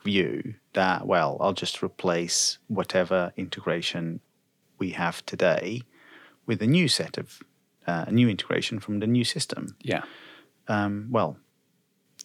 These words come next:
Speaker 1: data is gonna be processed in dif-, uh, differently. Um, the data will be different. We talked about master data management just a second ago.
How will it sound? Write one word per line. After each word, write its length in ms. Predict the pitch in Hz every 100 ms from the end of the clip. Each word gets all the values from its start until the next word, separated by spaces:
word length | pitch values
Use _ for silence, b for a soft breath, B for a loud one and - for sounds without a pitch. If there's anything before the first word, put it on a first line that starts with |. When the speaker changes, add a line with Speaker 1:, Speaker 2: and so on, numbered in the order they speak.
| _
Speaker 1:
data 280 | - 123 120
is 100 | 101
gonna 140 | 104
be 120 | 92 92
processed 460 | - 87 - -
in 140 | - 85
dif-, 240 | 85 -
uh, 80 | - -
differently. 480 | - - - 101 131 - B B B B -
Um, 300 | 104 95 92
the 80 | 101 98
data 200 | 139 127
will 140 | 98 92
be 100 | 85
different. 560 | - - - 139 151 - -
We 60 | -
talked 200 | 98 -
about 200 | 90 87 -
master 320 | 101 87 -
data 240 | 87 85 92
management 420 | 87 85 - 82
just 180 | - -
a 20 |
second 320 | - 90 -
ago. 360 | 85 - - 131